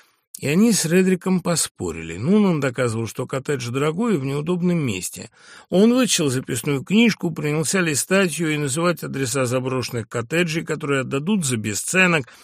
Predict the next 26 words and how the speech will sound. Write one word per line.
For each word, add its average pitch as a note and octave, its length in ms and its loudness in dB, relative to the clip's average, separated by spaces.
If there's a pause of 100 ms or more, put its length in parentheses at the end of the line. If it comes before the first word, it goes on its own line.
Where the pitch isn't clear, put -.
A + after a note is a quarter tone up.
(220)
а E3+ 140 6
ремонт A3+ 320 6
обойдется C#3 500 0
всего D3+ 280 0
ничего, C3+ 580 -2 (480)
если A#2 400 -2
подать A2+ 420 0
заявление G2+ 520 -4
об G2 120 -4
эмиграции, G#2+ 920 -2
получить G#2+ 560 -8
от G#2+ 140 -8
властей A2 360 -6
отказ G3 440 0
и C#3 40 -2
потребовать C#3 540 -4
компенсацию. C3 840 -8 (720)
«Ты, D3 120 4
я D#3 160 8
вижу, E3 320 6
уже D#3+ 240 4
и D#3+ 60 6
недвижимостью F3 760 4
занялся», — A2+ 540 -2
сказал G2 420 -6
Редрик. F2 480 -12